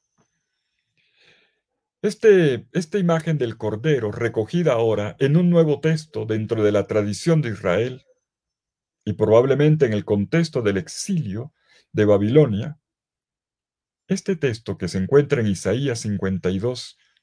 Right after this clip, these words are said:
trece a cincuenta y tres, doce, cuarto cántico del siervo,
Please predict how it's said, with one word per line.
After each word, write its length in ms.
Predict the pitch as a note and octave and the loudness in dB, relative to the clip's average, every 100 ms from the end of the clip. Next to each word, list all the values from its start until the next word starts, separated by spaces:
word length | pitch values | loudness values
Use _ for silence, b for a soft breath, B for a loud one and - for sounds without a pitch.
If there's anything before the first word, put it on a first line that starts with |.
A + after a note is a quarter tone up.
| _ | _
trece 380 | D3 C#3 - G2 | 2 2 0 -4
a 60 | F2 | -2
cincuenta 480 | G#2+ F#2 G2 F2+ | -2 0 0 0
y 80 | F#2 | -2
tres, 340 | F#2+ B2 A#2+ G2+ | -2 -6 -4 -2
doce, 340 | F#2 E2 G#2+ | -2 -2 -4
cuarto 380 | - D#3 D#3 C3+ | 4 4 4 0
cántico 460 | A#2 A#2 A2 G#2 F#2 | 0 -4 -6 -6 -4
del 160 | F2+ | -4
siervo, 480 | - A#2 G2 F#2+ A2+ | -6 -4 -4 -6 -12